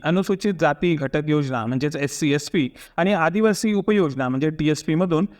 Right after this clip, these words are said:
पाचशे कोटी रुपये जाहीर करण्यात आले होते. त्यासंबंधीचा जीआर आता मला शोधूनही मिळेना, पण तो जीआर असं सांगतो की एकूण हजार कोटी रुपयांची रक्कम मंजूर करण्यात आली होती. त्यापैकी सहकार, वस्त्रोद्योग आणि पणन विभागाकडे पाचशे कोटी रुपये वर्ग करण्याची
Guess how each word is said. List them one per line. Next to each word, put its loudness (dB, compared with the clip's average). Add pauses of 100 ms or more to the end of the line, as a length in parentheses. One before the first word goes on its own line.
(140)
पाचशे 2
कोटी 0
रुपये 0
जाहीर -2
करण्यात 0
आले 0
होते. -4 (380)
त्यासंबंधीचा 0
जीआर 0
आता -2
मला 0
शोधूनही 0
मिळेना, 0 (320)
पण 4
तो 2
जीआर 2
असं 0
सांगतो -2 (200)
की 2
एकूण 0
हजार 0
कोटी -2
रुपयांची 0
रक्कम 2
मंजूर 2
करण्यात 0
आली 0
होती. -4 (400)
त्यापैकी 0
सहकार, 0
वस्त्रोद्योग 0 (240)
आणि 4 (140)
पणन 4
विभागाकडे 2
पाचशे -2
कोटी -2
रुपये 0
वर्ग -2
करण्याची 0